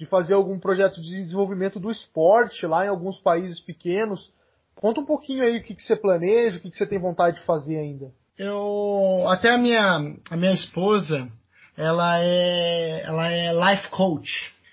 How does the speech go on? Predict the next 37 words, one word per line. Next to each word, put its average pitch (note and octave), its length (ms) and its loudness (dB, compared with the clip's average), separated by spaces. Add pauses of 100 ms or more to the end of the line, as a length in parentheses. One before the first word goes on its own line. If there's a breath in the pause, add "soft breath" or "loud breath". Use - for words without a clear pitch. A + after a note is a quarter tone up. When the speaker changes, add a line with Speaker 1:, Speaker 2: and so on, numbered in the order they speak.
(160 soft breath)
Speaker 2:
Então F#3 420 4
ela, G3+ 320 2
ela F#3 240 0
me G#3 80 0
ajuda G#3 400 2
bastante G3+ 960 -2
a E3+ 120 -2
me, E3 540 -2
me D#3 120 -6
concentrar F3 840 0
no D#3+ 140 0
que E3 80 -8
eu E3 100 -4
quero. E3+ 480 4
E D#3+ 60 4
eu F3 220 4
tenho G3 340 2
meu, E3 440 0 (280)
a C#3+ 120 -4
minha, C#3+ 800 0 (760)
a D3+ 40 -4
minha D#3 200 4
final G#3 480 4
goal, F#3+ 400 4
né, F#3+ 160 4
que F3 140 -6
é - 20 0
a D#3 40 0
minha, C3 1200 -4 (100)
meu D3+ 180 4
objetivo F3 500 2
final, E3+ 720 2
é, E3 120 0
a D3+ 80 0
minha D#3 160 -2
meta F#3 340 0
final, F3+ 640 -2